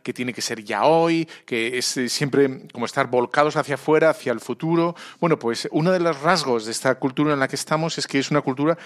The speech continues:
eh, cortoplacista, que es, eh, ya sabes, ¿no? El para, ¿para cuándo es esto? Para ayer, ¿no? Todo es para ayer, ¿no? Y te, queremos los resultados ya, inmediatamente. No podemos esperar en nada, ¿eh?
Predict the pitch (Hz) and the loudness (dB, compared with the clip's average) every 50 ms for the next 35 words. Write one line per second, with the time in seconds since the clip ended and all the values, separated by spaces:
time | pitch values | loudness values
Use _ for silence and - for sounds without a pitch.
0 | - - - - - 123 117 113 110 104 - - 110 - - 107 - 113 101 - | -20 -20 -10 -4 0 0 2 2 2 0 -2 -4 -6 -6 -8 -6 -4 -4 -2 -2
1 | 208 208 - - - - - - 101 104 - - - - - 104 - 110 98 - | 0 -2 -2 -2 -6 -10 -14 -12 -8 -6 -6 -6 -6 -8 -12 -14 -10 -8 -6 -4
2 | - 170 165 117 95 90 120 156 165 127 113 - - 107 104 104 110 - - - | -2 -2 -2 -2 -4 -4 -2 -2 -2 -2 -4 -4 -4 -2 -2 -2 -2 -2 0 2
3 | 139 135 131 - 208 220 226 208 190 196 160 - - 107 - 110 101 92 95 101 | 2 2 4 4 4 6 6 6 6 4 2 2 0 -4 -4 -4 -4 -4 -4 -2
4 | 113 113 - - - - - - 139 175 175 - 156 165 160 156 - - - 165 | 0 0 -2 -2 -6 -18 -12 -8 -6 -6 -2 0 2 4 4 2 2 0 0 0
5 | 123 101 98 98 101 110 98 - - - _ - - - - - - 156 190 202 | 2 0 -2 -2 -4 -6 -6 -6 -10 -18 _ -20 -20 -20 -20 -6 -2 -2 -2 -2
6 | - _ _ - - - 135 127 143 143 143 - - 139 135 156 196 226 202 165 | -2 _ _ -14 -10 -8 -2 0 2 2 0 2 2 2 4 6 6 6 6 6
7 | 139 131 - - 117 - - 131 147 156 127 - 104 98 - 139 117 - - - | 4 2 0 -2 -4 -2 0 2 2 2 0 -2 -4 -2 0 0 0 -2 -4 -6
8 | 139 131 123 123 123 123 117 127 139 131 131 135 123 120 110 - 107 107 113 123 | -6 -4 -2 -2 0 0 2 2 2 4 2 2 0 0 -4 -6 -6 -6 -2 2
9 | 143 160 156 175 160 151 151 151 135 139 127 - - - 147 180 185 - - - | 2 4 6 6 6 6 4 2 -2 -4 -6 -6 -2 0 0 0 0 -2 -8 -20
10 | - _ _ _ 135 131 131 127 123 123 123 127 127 143 190 185 127 101 - - | -20 _ _ _ 0 0 0 0 -2 -4 -4 -2 0 2 2 2 2 -2 -6 -14
11 | - _ _ _ - 143 190 | -16 _ _ _ -6 -6 -6